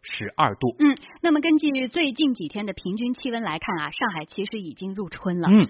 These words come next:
Speaker 2: 那么有关天气方面的情况，我们现在就来连线上海市气象局的首席服务官乌瑞。
Speaker 1: 乌瑞你好，那根据最近几天的天气，上海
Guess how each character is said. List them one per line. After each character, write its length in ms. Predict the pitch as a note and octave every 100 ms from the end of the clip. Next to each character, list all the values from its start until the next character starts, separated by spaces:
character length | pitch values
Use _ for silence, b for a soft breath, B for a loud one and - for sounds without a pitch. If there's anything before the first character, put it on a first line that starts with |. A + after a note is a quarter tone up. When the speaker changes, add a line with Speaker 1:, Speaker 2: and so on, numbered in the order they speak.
| B
Speaker 2:
那 80 | D4
么 80 | C#4
有 140 | F3
关 160 | E3 D4
天 180 | F#4 G4
气 100 | F4+
方 200 | F4 F#4
面 120 | F4
的 100 | C4
情 220 | - G#3+
况， 160 | C#4 C#4
我 60 | E3+
们 100 | F#3
现 180 | D4+ C#4
在 120 | C4
就 120 | B3+
来 140 | A3 G#3
连 180 | F3+
线 220 | G#3 A3+ F#3+
上 140 | A3+
海 80 | E3+
市 140 | D#3 F#3+
气 160 | G#3+
象 180 | G3 F3
局 140 | E3
的 160 | E3 E3 -
首 260 | - D3+
席 220 | D3+ D#3+
服 260 | F3 D#3+ F3
务 40 |
官 280 | D#3+ F#3+ G3 -
乌 180 | D4+ D#4
瑞。 200 | E4 - _ _ b b b -
Speaker 1:
乌 60 |
瑞 120 | D#3 C#3
你 100 | C#3+
好， 120 | B2+ G#2+
那 100 | B2+
根 140 | F3 F3+
据 140 | E3+
最 200 | F3 G3
近 180 | F3 D#3+
几 140 | A#2+
天 160 | G#2 C#3
的 140 | C3
天 220 | A#2+ D#3
气， 200 | D#3+ B2 - -
上 80 | A#3 E3+
海 120 | F#2